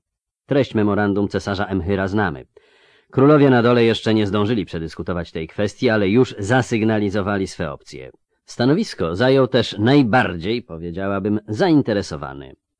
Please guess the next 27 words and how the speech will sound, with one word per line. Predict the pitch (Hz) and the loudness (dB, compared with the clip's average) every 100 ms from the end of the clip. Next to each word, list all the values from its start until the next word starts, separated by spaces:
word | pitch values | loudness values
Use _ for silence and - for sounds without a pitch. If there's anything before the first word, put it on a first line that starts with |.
| _ | _
król | - 104 107 | -6 -2 0
Dymawind. | 120 90 73 67 _ _ _ _ _ _ _ _ _ _ | 0 0 -6 -12 _ _ _ _ _ _ _ _ _ _
"Stanowisko | - 151 208 185 175 | 0 2 4 4 6
Dymawinda", | 151 135 147 147 131 | 6 8 8 6 4
rzekła | 101 98 | 0 -4
Sheila | 90 101 92 | -6 -4 -4
de | 87 | -6
Tancarville, | 98 98 92 90 101 104 | -6 -6 -6 -4 -6 -6
otulając | 92 95 92 90 85 | -8 -6 -4 -4 -6
szyję | - 90 87 87 | -8 -6 -4 -6
boa | 80 87 85 | -4 -6 -6
ze | 87 | -8
srebrnych | - 87 80 87 87 | -8 -8 -8 -8 -8
lisów, | 87 - 98 _ _ _ _ _ _ - | -10 -8 -10 _ _ _ _ _ _ 0
"nosi | 131 - - 175 | 4 4 2 -4
cechy | - 156 - 151 | 0 -2 0 0
daleko | 107 110 117 123 | 2 0 0 -2
idącego | 110 107 117 104 98 | 0 0 0 -2 -2
kompromisu. | 101 90 90 87 - 58 60 _ _ _ | -4 -2 -4 -6 -10 -20 -20 _ _ _
Jest | 101 123 117 - | 0 0 0 -4
to | 120 | -4
stanowisko | - 110 104 104 - 85 | 0 0 0 -2 -6 -6
pozytywne, | - 139 147 147 156 143 156 - - | 2 2 2 2 2 4 2 0 -4
przemyślane | - 131 127 - 123 127 127 | 0 2 2 0 0 2 0
i | 123 101 | -2 -4
wyważone. | 110 101 101 107 82 67 _ _ _ _ _ _ _ _ - | -2 -2 -2 -4 -6 -10 _ _ _ _ _ _ _ _ -6
Szilard | - 160 156 139 | 2 4 4 2